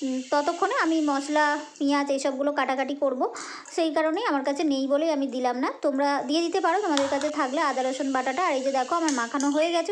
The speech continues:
কমপ্লিট হয়ে গেছে। এখন আমি এটাকে এক ঘন্টার জন্য চাপা দিয়ে রেখে দেবো। আর এক ঘন্টা বা আধ ঘন্টার জন্য রেখে দিলে হয়ে যায়, তা আমার হাতে সময় আছে সেই জন্য আমি এক ঘন্টার জন্য চাপা দিয়ে রেখে দিয়েছি। চলো এখন আমি এক ঘন্টা পর আসছি তোমাদের কাছে। দেখো আমি এক ঘন্টা পরে চলে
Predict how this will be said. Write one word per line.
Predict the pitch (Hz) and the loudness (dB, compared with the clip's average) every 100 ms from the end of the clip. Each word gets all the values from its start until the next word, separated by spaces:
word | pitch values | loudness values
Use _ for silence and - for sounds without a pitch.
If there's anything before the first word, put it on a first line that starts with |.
| 403 | -2
কমপ্লিট | 262 254 302 349 | -4 -2 -2 0
হয়ে | 330 | 0
গেছে। | 330 427 - - - - 285 | 0 -4 -8 -14 -14 -4 -4
এখন | 285 381 | -2 0
আমি | 302 339 | 0 0
এটাকে | 269 269 - 247 | 0 0 0 0
এক | 247 | -2
ঘন্টার | 311 285 285 | -2 0 0
জন্য | 311 381 | 0 0
চাপা | - 240 247 | -2 -2 0
দিয়ে | 285 | 0
রেখে | 285 247 277 | 0 0 0
দেবো। | 277 277 - - - - | 0 -2 -4 -8 -14 -4
আর | - 233 254 | -2 0 0
এক | 247 | 0
ঘন্টা | 311 427 587 | 0 0 2
বা | 494 | 2
আধ | 285 262 | 2 2
ঘন্টার | 311 302 | 2 2
জন্য | 294 320 285 | 2 2 2
রেখে | 262 302 | 0 0
দিলে | 302 330 | 2 2
হয়ে | 294 285 | 2 2
যায়, | 302 587 | 0 0
তা | 330 269 | 0 2
আমার | 285 | 2
হাতে | 294 311 311 | 2 0 0
সময় | 269 302 | 0 0
আছে | 277 359 | 0 -2
সেই | 311 | -2
জন্য | 262 277 | 0 0
আমি | 269 | 0
এক | 240 | 0
ঘন্টার | 294 277 269 | -2 -2 -2
জন্য | 294 302 | 0 0
চাপা | 247 254 | 0 0
দিয়ে | 269 269 | 0 0
রেখে | 247 320 | 0 -2
দিয়েছি। | 302 311 294 415 - - - - - - | 0 0 0 -4 -4 -16 -20 -18 -18 -4
চলো | - 339 403 539 - - | 0 2 2 -2 -8 -6
এখন | 254 311 | 0 0
আমি | 311 294 | 2 0
এক | 254 | 0
ঘন্টা | 311 311 | 0 0
পর | 311 339 349 | 0 0 0
আসছি | 240 - 285 | -2 -4 -4
তোমাদের | 277 262 262 269 | -2 0 -2 0
কাছে। | 247 247 554 - - - - - - - - - 294 | -2 -2 -4 -6 -18 -18 -16 -16 -16 -18 -14 -8 -2
দেখো | 277 269 | -2 2
আমি | 381 330 | 2 2
এক | 311 277 | 0 0
ঘন্টা | 320 320 330 | 0 2 2
পরে | 330 330 | 0 2
চলে | 320 | 2